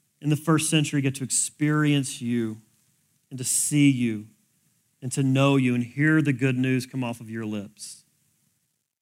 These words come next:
And that you, Jesus, went to the cross, dying the death that we deserve, and that you rose again,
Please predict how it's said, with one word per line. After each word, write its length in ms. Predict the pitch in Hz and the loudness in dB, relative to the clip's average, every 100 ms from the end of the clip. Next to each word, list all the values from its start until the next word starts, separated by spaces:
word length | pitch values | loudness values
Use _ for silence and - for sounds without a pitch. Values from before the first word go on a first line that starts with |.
| _ _ - | _ _ -4
And 80 | 131 | 0
that 80 | |
you, 260 | 123 139 156 | 4 8 8
Jesus, 460 | 131 156 151 143 143 | 8 6 6 4 0
went 160 | 147 | -2
to 80 | 143 | -4
the 80 | 127 | -8
cross, 540 | - - 131 120 110 | -10 -8 -2 -2 -4
dying 400 | - 131 135 143 | -4 -2 2 2
the 80 | 135 | 2
death 360 | 120 127 120 - | 0 0 0 -4
that 80 | 110 | -10
we 180 | 117 120 | -4 -2
deserve, 380 | 117 120 117 | -2 -4 -4
and 80 | 117 | -6
that 60 | 120 | -8
you 180 | 143 139 | -6 -8
rose 500 | 120 135 143 165 147 | -4 -2 0 0 0
again, 460 | 131 135 127 120 | -2 -2 -2 -6